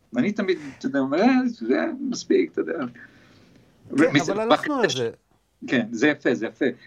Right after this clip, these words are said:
Speaker 1: בקצה השני יש לך את זאפה, לפעמים שמנגן סולו, צד שלם של תקליט, אתה יודע, צד ב'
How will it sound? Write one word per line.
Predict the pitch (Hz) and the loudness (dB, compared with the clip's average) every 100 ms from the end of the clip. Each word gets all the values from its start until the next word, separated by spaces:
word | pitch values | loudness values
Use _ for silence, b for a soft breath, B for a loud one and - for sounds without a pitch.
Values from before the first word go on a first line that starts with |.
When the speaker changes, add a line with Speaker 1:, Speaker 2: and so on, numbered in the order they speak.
| - | -2
Speaker 1:
בקצה | 143 131 | 0 2
השני | 196 226 | 2 2
יש | 185 | -4
לך | - 151 | -2 -2
את | 135 | 0
זאפה, | 143 160 175 | 2 0 0
לפעמים | 135 120 - 123 131 | -6 -8 -8 -4 -4
שמנגן | 131 147 - 139 120 107 139 147 | -4 -8 -10 -6 -6 -2 -4 -4
סולו, | - 143 147 139 - - - _ | -4 0 0 -2 -6 -20 -20 _
צד | - 151 151 | 0 0 0
שלם | - 135 135 | -4 0 0
של | - 127 - _ | 0 -6 -6 _
תקליט, | 123 - 156 123 | -8 -2 0 0
אתה | - | -2
יודע, | 127 - | -4 -2
צד | 143 | 0
ב' | 135 | 2